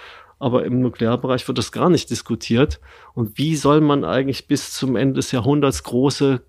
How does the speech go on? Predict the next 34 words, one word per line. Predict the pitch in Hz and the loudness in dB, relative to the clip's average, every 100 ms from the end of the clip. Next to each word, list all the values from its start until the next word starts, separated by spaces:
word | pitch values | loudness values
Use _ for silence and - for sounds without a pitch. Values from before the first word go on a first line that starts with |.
| _ | _
Kernenergieflotten, | - 180 196 127 113 120 - 135 123 110 120 113 107 98 | 0 2 4 2 2 -2 0 2 2 2 -2 -2 -4 -6
Reaktorflotten | 131 117 - 156 - 120 113 113 | -2 0 0 -2 0 0 0 -2
betreiben? | 104 - - 110 107 113 107 - - - | -6 -4 0 2 2 -2 -8 -16 -20 -8
Das | 123 - | -4 -4
ist | 127 | -4
unvorstellbar | 120 117 - 143 - 196 135 104 101 104 _ _ | -6 -6 -2 -2 2 4 6 4 0 -4 _ _
aus | 127 - | -8 0
meiner | 131 139 123 | 2 4 4
Sicht. | 107 104 - | 2 -6 -8
Und | - 131 120 - | -6 -4 -4 -4
Europa | 127 127 131 143 | -2 0 0 -2
ist | 135 - | -4 -6
völlig | - 202 220 147 110 | 0 2 4 2 0
abhängig | 117 - 110 117 - - _ - - - | -6 -4 -4 -4 -8 -12 _ -20 -20 -6
von | - 120 | 0 2
Ressourcen | 120 - 123 120 - | 0 0 -2 -4 -6
von | 113 120 120 | -6 -4 0
außen. | 131 127 - 101 | 0 0 -2 -8
Es | 107 - | -6 0
wird | 143 127 | 0 2
in | 131 123 | -2 -2
Europa | 117 117 120 - 139 | -4 -2 -2 0 -2
kein | - 143 | -2 -2
Uran | 147 - 156 185 | -2 0 2 4
mehr | 117 | 2
produziert. | - 107 110 - - 101 - - - - - - | 0 -8 -8 -6 -2 -2 -4 -14 -20 -20 -20 -12
Und | 131 | -8
das | 110 | -4
meiste | 123 123 156 - 175 180 160 - - | 0 4 4 2 0 -2 -2 -10 0
weltweit | 127 131 120 120 131 | 2 2 2 0 0
kommt | - 151 | -2 -2
inzwischen | 147 - - | -2 -6 -4
aus | 156 - | -4 -2
Kasachstan. | - 190 123 - 123 110 107 | 0 2 2 2 -2 -2 -4